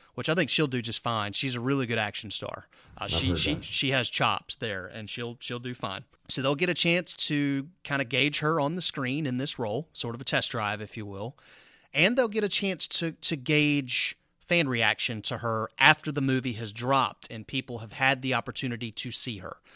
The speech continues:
Speaker 1: So like I said, lots of crazies on both sides of the aisle are weighing in on this online, having never seen this woman on screen at all. Uh, this will give them an opportunity to put her out there and let people weigh in, you know, after having seen the product.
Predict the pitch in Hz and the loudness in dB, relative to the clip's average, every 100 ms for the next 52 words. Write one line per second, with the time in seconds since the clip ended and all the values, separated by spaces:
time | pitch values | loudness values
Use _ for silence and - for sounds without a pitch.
0 | - - - - 151 190 165 120 107 185 | -20 -20 -18 -2 2 4 4 4 6 6
1 | 202 - 196 185 160 160 143 139 117 143 | 6 0 2 2 2 2 2 2 2 0
2 | 170 160 143 139 123 127 123 113 117 117 | 2 2 4 2 0 0 4 4 2 0
3 | 110 113 120 120 117 113 107 110 - 113 | -2 0 0 0 -2 -2 -2 -2 -2 -2
4 | 107 101 104 107 110 110 127 123 135 117 | -2 -4 -4 -4 -4 -4 -4 -2 -4 -4
5 | 110 117 110 104 101 104 101 - 95 90 | -4 -4 -6 -4 -6 -8 -8 -8 -6 -8
6 | - _ - - - - _ - 110 107 | -12 _ -20 -20 -20 -20 _ -10 -8 -6
7 | 117 120 175 - 139 143 131 147 135 127 | -6 -2 -2 -2 -2 -2 0 0 2 0
8 | 135 - 135 127 120 - 113 113 117 127 | -2 -4 -2 -4 -6 -8 -4 2 2 2
9 | 151 147 165 _ _ _ - 113 120 117 | 0 -2 -4 _ _ _ -8 -2 -2 0
10 | 139 - - 139 139 127 110 127 131 123 | -2 -2 -6 -4 -2 -4 -2 -2 0 -2
11 | 127 123 120 120 - _ _ _ _ _ | -2 -2 -4 -6 -12 _ _ _ _ _
12 | - 110 101 123 123 113 131 127 117 - | -12 -12 -8 -4 -4 0 0 0 -2 0
13 | 135 123 - 113 - - - | 0 -2 -4 -6 -6 -10 -20